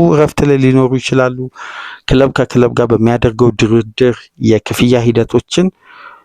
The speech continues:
ለማጠናቀቅ ለራሳቸው የሚያመቻቸውን ጊዜና ሰዓት ይመርጣሉ።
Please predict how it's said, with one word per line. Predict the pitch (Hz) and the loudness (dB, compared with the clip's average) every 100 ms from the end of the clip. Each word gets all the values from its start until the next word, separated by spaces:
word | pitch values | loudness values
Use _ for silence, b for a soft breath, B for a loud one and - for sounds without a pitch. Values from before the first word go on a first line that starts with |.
| - | -2
ለማጠናቀቅ | 113 123 127 - 110 110 - 147 - | 0 0 -2 -2 -2 -2 -4 -6 -2
ለራሳቸው | 113 120 127 131 - 127 | -2 0 -2 -4 -2 2
የሚያመቻቸውን | 123 131 131 123 127 - 123 113 | 2 2 0 -2 -2 -2 -2 0
ጊዜና | 110 113 113 110 | 2 2 0 0
ሰዓት | 110 110 | -2 0
ይመርጣሉ። | 117 117 107 - 117 | 0 0 -4 -8 -8